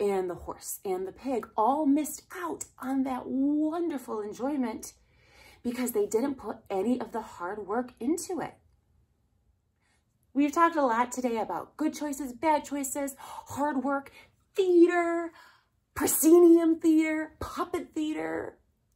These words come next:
what to do at the end of a show that you see at the theater.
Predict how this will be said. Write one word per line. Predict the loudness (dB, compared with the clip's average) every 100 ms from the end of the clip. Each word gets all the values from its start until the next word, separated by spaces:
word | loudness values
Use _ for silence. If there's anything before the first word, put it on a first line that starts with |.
| _ _
what | 4 4
to | 4 2
do | 2 2
at | -2 -4
the | -10 -6
end | 0 2 2 2 2 0 -2 -10 _ _ _ -4
of | -4
a | -4
show | -6 -2 2 2 2
that | 0
you | -2
see | -6 -4 -2
at | -4
the | -6
theater. | -6 -4 -2 -2 -4